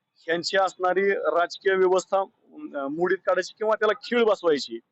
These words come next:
ही मराठा समाजाने इथून पुढच्या काळामध्ये आंदोलन करायचं ठरवलंय. आज आम्ही सांगू इच्छितो तुमच्या माध्यमातून सरकारला की आमची वाहनं, गाड्या, कपडा, लत्ता, हातराया, पांघरायचं सगळं तयार आहे. <clears throat> आमचं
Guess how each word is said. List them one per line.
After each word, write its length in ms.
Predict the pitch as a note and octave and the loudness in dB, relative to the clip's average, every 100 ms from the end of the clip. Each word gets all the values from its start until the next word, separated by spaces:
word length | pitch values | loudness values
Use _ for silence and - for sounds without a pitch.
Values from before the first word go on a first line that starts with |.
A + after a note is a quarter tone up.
| _ _ _ _ | _ _ _ _
ही 220 | _ F#3 | _ -4
मराठा 320 | G3 F3+ E3 | -2 0 -2
समाजाने 480 | D#3+ E3+ D#3+ E3 D#3+ | -2 -2 0 0 -2
इथून 200 | E3 E3 | -4 -10
पुढच्या 360 | D#3+ - D#3+ | -10 -2 0
काळामध्ये 480 | D#3+ D#3 D3 C#3+ C#3+ | 0 0 0 0 -2
आंदोलन 300 | C#3 C3+ C3+ | -2 -4 -8
करायचं 400 | C3 C#3 B2 - | -4 -4 -4 -4
ठरवलंय. 300 | C#3+ D3+ F3 F3+ _ _ _ _ _ | -2 0 0 -2 _ _ _ _ _
आज 280 | A2+ E3+ F#3+ | 0 2 4
आम्ही 180 | G#3 G#3 | 2 2
सांगू 240 | G#3 G3 | 0 0
इच्छितो 540 | G3 - F#3 G3 G3 - | 0 -2 0 2 2 0
तुमच्या 360 | - F3 F3 | -10 -6 -2
माध्यमातून 520 | F3+ D#3+ F3 E3+ D#3+ D#3+ | 0 2 2 0 -2 -2
सरकारला 540 | E3+ D#3+ D3+ B2+ G2+ - - - _ _ _ _ _ _ - | -2 -2 -2 0 -4 -8 -18 -20 _ _ _ _ _ _ -2
की 60 | |
आमची 500 | D#3+ F3+ F3 - G3+ | 0 0 -4 -4 0
वाहनं, 640 | G3+ G3 F3 F3 F#3 F#3+ F#3+ | 2 2 0 2 4 4 2
गाड्या, 680 | F3 F3+ F3 F3+ F#3 F#3 | 2 2 4 2 4 2
कपडा, 500 | F3+ - E3+ E3+ F3 | 0 -2 -2 2 2
लत्ता, 300 | F3 E3+ - | 2 0 0
हातराया, 360 | E3 E3 E3 E3+ | -2 0 0 0
पांघरायचं 480 | E3 E3+ D#3+ D#3+ F3 | 0 0 0 0 -2
सगळं 380 | - D#3+ E3 E3+ E3 | -10 -4 0 0 2
तयार 220 | D#3+ D#3+ | 2 2
आहे. 160 | E3 - _ _ _ _ _ _ _ - | 0 -4 _ _ _ _ _ _ _ -6
<clears throat> 100 | A#3 | -2
आमचं 460 | G#3 F3+ E3+ F3+ | 0 -2 -2 0